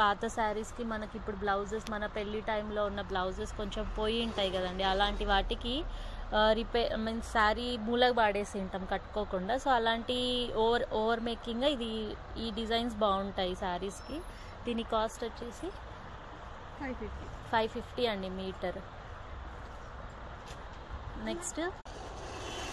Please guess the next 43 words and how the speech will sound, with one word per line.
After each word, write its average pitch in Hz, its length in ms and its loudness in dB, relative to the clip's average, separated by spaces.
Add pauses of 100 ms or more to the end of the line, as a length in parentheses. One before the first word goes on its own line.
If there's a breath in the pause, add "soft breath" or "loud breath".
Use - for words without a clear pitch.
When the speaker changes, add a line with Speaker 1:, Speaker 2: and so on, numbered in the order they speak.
Speaker 1:
ఇది 240 140 2
కూడా 277 320 10
క్లాత్ 226 420 8
వచ్చేసి 254 380 2
వెల్వెట్ 233 380 6
క్లాత్ 220 340 4
అండి. 226 220 4
జనరల్గా 240 400 6
వెల్వెట్ 233 420 6
అంటే 233 220 4
weight 220 320 2
ఎక్కువ 233 260 2
అనేసి 220 420 2
మనం 220 240 2
అనుకుంటుంటాము, 196 800 0
but 254 240 2
ఇది 247 100 4
చాలా 226 280 4
light 220 400 2
weight 240 260 4
ఉంది. 202 340 -2 (440 loud breath)
So, 269 60 4
ఇక్కడ 254 300 6
కూడా 262 180 4
sequence 240 500 0
work 226 240 2
అనేది 220 260 0
వచ్చింది 208 380 -2
దీని 190 220 -2
మీద. 190 200 0
ఇది 262 260 0
కూడా 240 160 4
meter 220 360 0
వచ్చేసి 214 360 -2
ఎయిట్ 202 280 0
హండ్రెడ్. 202 380 0
జనరల్గా 220 420 0
ఇది, 220 180 4
ఇవి 214 240 -2
కూడా 233 200 4
sarees 220 560 2
లాగా 226 260 2
కూడా 226 480 4